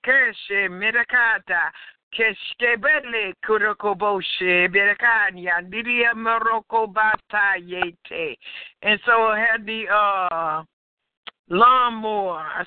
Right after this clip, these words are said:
see, like, the two boards where you, uh, either put the lawnmower up on the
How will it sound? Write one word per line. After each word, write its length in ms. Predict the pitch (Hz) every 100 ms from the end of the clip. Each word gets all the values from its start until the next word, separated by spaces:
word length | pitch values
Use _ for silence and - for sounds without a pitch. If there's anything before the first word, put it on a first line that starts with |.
| -
see, 140 | 240
like, 260 | 202 185 170 -
the 100 | 170 -
two 160 | 247
boards 680 | 185 208 214 208 208 208 - 131
where 140 | 190 180
you, 340 | 175 170 151 _ _ _ _
uh, 280 | 180 185 170 170
either 240 | 208 180
put 240 | 165 220 -
the 80 | 180
lawnmower 600 | 190 202 196 190 190 185
up 180 | 196 -
on 280 | 190 226
the 100 | 233